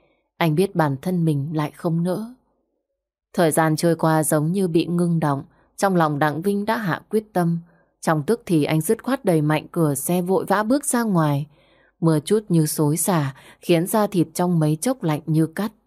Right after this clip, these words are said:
Nhưng anh không hề chậm chạp, liền bế cô gái đáng thương kia vào lòng, hối hả trở vào trong xe.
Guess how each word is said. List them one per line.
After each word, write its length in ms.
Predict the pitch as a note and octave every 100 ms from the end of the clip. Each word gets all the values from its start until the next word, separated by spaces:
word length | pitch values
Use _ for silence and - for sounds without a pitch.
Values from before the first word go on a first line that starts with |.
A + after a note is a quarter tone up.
| _ _ _ _ _ _ -
Nhưng 180 | E3
anh 180 | E3 D#3
không 240 | - F3 D#3+
hề 180 | D3
chậm 320 | C#3 - D3+ -
chạp, 280 | D#3 C#3 - _ _ _
liền 240 | F3 D#3+ D3+
bế 140 | D#3 E3
cô 100 | A3+
gái 220 | E3+ E3
đáng 260 | D3+ D3+
thương 240 | G3 A#3+ A3
kia 160 | A#3+
vào 220 | A#3 E3+ D3
lòng, 320 | D3 C#3+ C3+ - _ _ _
hối 220 | E3 E3
hả 300 | A3+ F#3+ C#3+ -
trở 220 | E3+ D3
vào 300 | D3+ C#3+ C#3+
trong 220 | - E3
xe. 360 | E3 - F3